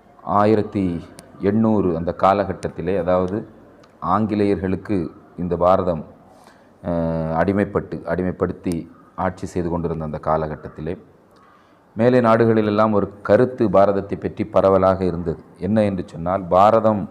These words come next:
என்று சொன்னால் அது பாம்பாட்டிகளுடைய நாடு, மூட நம்பிக்கைகள் நிறைந்த நாடு, வெற்று சடங்கும் சம்பிரதாயங்களும் நிறைந்த நாடு என்றெல்லாம் நம்மை கீழமையாக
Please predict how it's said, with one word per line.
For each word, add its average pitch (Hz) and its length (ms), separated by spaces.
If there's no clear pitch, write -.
என்று 90 260
சொன்னால் 87 480
அது 90 300
பாம்பாட்டிகளுடைய 95 920
நாடு, 78 400
மூட 120 260
நம்பிக்கைகள் 95 540
நிறைந்த 82 360
நாடு, 78 460
வெற்று 98 540
சடங்கும் 107 640
சம்பிரதாயங்களும் 101 680
நிறைந்த 85 340
நாடு 80 420
என்றெல்லாம் 101 480
நம்மை 92 440
கீழமையாக 101 840